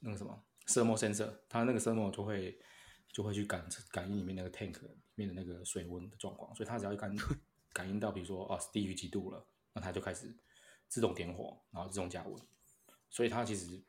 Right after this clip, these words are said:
Speaker 1: 只，整个 tank 它会维持这个水温在某一个那个常温范围，所以其实它其实不是很环保啦。原因是因为你想想看，它有时候人又不在家，对，你出去旅行，它还是会继续加温啊，因为它就一直温这个热水嘛。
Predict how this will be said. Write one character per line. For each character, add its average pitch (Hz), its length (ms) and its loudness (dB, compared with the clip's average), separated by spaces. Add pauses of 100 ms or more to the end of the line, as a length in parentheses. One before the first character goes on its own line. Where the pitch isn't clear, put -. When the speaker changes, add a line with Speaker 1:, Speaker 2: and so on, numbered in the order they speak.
Speaker 1:
只， 107 180 -6
整 92 240 -4
个 90 80 -4
tank 92 260 -2
它 92 120 -4
会 104 100 0
维 85 180 -2
持 104 200 -8
这 104 160 -10
个 92 40 -2
水 - 160 -6
温 85 200 -10
在 87 280 -6 (580)
某 87 260 -2
一 90 60 -6
个 87 500 -6 (440)
那 98 120 -6
个 85 480 -12
常 87 280 -4
温 90 100 -6
范 98 220 -4
围， 117 60 -8
所 120 100 6
以 131 40 8
其 139 80 4
实 120 240 2
它 143 200 6
其 120 140 4
实 101 160 2 (260)
不 98 140 6
是 131 120 8
很 104 120 6
环 87 160 4
保 95 200 6
啦。 92 60 0
原 101 120 4
因 107 60 6
是 117 100 2
因 120 120 4
为 113 120 4 (380)
你 107 80 0
想 101 140 4
想 87 60 -4
看， 101 140 0
它 107 120 0
有 92 140 0
时 107 80 -2
候 107 80 2
人 87 160 0
又 95 80 0
不 90 80 -4
在 92 120 2
家， 85 320 -2 (320)
对， 90 160 -4
你 85 100 -2
出 104 120 2
去 104 100 10
旅 87 120 6
行， - 300 -2
它 107 120 2
还 90 120 6
是 90 100 2
会 85 100 4
继 87 120 -2
续 85 100 0
加 82 160 -2
温 85 220 -10
啊， 110 40 -14 (260)
因 101 100 0
为 - 0 -
它 101 60 4
就 107 200 8
一 113 60 4
直 95 100 2
温 92 260 0
这 98 120 -4
个 - 180 -14 (240)
热 92 160 2
水 - 160 -4
嘛。 - 100 -12